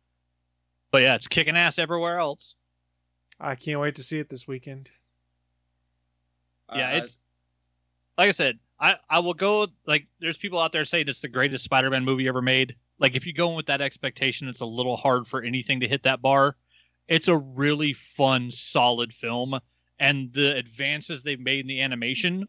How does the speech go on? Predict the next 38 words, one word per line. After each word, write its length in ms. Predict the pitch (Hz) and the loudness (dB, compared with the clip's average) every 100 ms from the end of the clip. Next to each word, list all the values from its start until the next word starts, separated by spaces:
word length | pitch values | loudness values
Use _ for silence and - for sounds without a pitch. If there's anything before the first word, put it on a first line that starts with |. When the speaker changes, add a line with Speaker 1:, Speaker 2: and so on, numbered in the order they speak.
| - | 4
Speaker 1:
are 180 | 143 127 | 4 4
really 300 | 131 123 117 | 2 0 -2
cool. 340 | 123 98 - _ _ - | -6 -12 -16 _ _ -8
You 140 | 135 | -2
get 200 | 135 156 | 2 0
new 240 | 127 131 151 | 0 2 2
effects 420 | 143 - 139 - | 2 0 0 -2
and 100 | 143 | -12
stuff 320 | - 147 139 | -2 0 0
in 140 | 135 120 | 0 -4
this 200 | 131 - | -4 -4
one 140 | 139 | -6
that 100 | 127 | -6
they 120 | 123 117 | -4 0
didn't 240 | 131 131 | 0 2
have 160 | 123 123 | 2 0
in 80 | |
the 80 | 123 | -2
first 320 | - 131 139 | -4 -2 -2
one, 300 | 147 151 160 - _ _ - | -2 0 0 -6 _ _ 2
and 120 | 131 | 2
it 120 | 139 | 2
still 240 | - 151 131 | 2 2 2
very 320 | 117 139 143 | 4 4 4
much 300 | 131 131 - | 2 0 -2
looks 280 | 123 123 - | -8 -6 0
like 280 | 123 113 | 0 0
Spider-Verse. 800 | - - 131 120 107 101 - - _ _ _ - | -8 -4 0 2 0 -8 -16 -20 _ _ _ -6
It 100 | 113 | -2
has 240 | 131 110 | -2 -4
its 180 | 113 - - | -8 -12 0
own 260 | 143 156 165 | 4 4 4
animation 560 | 147 143 139 - 143 | 2 2 -2 -2 -6
style 500 | 123 135 127 127 120 - _ - | -6 0 2 2 0 -6 _ 2
and 240 | 185 214 | 4 4
another 260 | 185 175 165 | 2 0 0
badass 420 | 143 143 135 127 | 2 2 0 -2
soundtrack. 420 | 135 120 117 104 | -4 -6 -8 -18